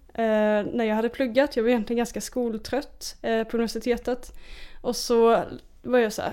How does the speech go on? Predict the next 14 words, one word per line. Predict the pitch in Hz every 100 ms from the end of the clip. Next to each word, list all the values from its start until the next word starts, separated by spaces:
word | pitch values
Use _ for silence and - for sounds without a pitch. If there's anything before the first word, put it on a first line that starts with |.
| 226
men | 247 - -
lönar | 240 262 262 254 262
det | 277
sig | 214
att | 208
plugga? | 233 220 220 240 240 233
Är | 262 262
det | 233
den | 214
här |
kunskapen | 214 233 214 226 208 - 233 220
som | 208
är |
viktig? | 202 254 - 135 233